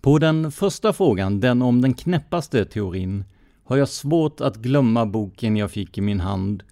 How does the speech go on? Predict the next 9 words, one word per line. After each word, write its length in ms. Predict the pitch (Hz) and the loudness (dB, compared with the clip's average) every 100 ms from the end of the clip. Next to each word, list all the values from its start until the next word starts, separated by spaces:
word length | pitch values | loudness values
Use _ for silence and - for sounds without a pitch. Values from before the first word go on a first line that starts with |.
| _ _ | _ _
som 180 | 127 | 2
handlade 520 | 120 120 98 110 104 110 | 2 2 0 0 0 -2
om 180 | 117 | -2
att 140 | 110 120 | -2 -2
Olof 320 | 117 117 - | -4 -4 -4
Palme 520 | 151 143 135 160 90 | -2 -2 0 -2 -2
fejkade 720 | - - 135 98 - 147 113 | -4 -2 -2 -2 -2 0 -2
sin 240 | - 110 95 | -2 -4 -2
död 380 | 135 101 82 | 0 0 -4